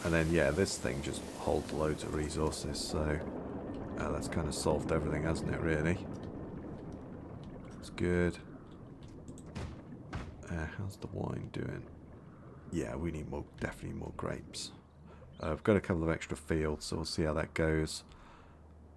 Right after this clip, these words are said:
Um, but yeah, the wheat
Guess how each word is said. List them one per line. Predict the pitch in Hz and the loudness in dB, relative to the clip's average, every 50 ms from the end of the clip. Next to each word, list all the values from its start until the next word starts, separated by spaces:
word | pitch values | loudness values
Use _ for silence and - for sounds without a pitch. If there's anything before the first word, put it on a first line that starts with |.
| - - - | -20 -12 -4
Um, | - - 87 82 80 80 80 80 80 - - - - - - - - - - - - - - - - - - - - - - - - - | 0 0 2 4 4 2 2 0 -2 -4 -8 -16 -20 -20 -20 -20 -20 -20 -20 -20 -20 -20 -20 -20 -20 -20 -18 -18 -18 -18 -20 -16 -12 -10
but | - - - - - - | -8 -8 -10 -12 -12 -2
yeah, | - 98 92 85 80 | 4 6 8 8 10
the | 78 80 | 8 6
wheat | 73 80 90 110 110 101 92 - - | 4 6 6 6 8 6 4 2 -4